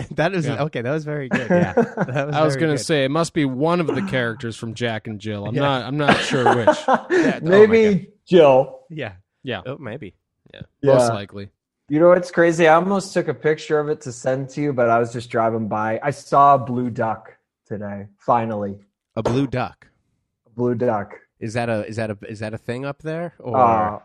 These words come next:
Speaker 3: no, like from Billy Madison, <laughs> where he colors it in blue, and he's like, "I never seen a blue duck."
Speaker 2: That's true.
Speaker 3: <laughs>
Speaker 2: Yeah.
Speaker 3: It was a lawn,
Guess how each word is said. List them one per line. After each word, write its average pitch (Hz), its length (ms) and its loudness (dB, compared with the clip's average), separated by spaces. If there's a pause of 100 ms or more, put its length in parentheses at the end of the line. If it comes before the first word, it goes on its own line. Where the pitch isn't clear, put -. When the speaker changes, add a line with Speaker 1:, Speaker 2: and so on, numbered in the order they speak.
(160)
Speaker 3:
no, 156 540 2
like 190 200 -6
from 220 280 -4
Billy 226 220 4
Madison, 113 840 -4 (400)
<laughs> - 380 -20
where 165 160 6
he 160 100 6
colors 180 480 4
it 180 100 8
in 175 220 4
blue, 170 380 8
and 131 80 2
he's 120 100 0
like, 110 160 2 (220)
"I 95 100 -12
never 107 240 -8
seen 156 300 -10
a 127 40 -6
blue 107 280 -10
duck." 98 400 -12 (480)
Speaker 2:
That's 135 240 -10
true. 135 420 -4 (220)
Speaker 3:
<laughs> 247 80 -2 (720)
Speaker 2:
Yeah. 156 320 -2 (460)
Speaker 3:
It 131 60 -6
was 170 200 6
a 180 60 4
lawn, 160 640 4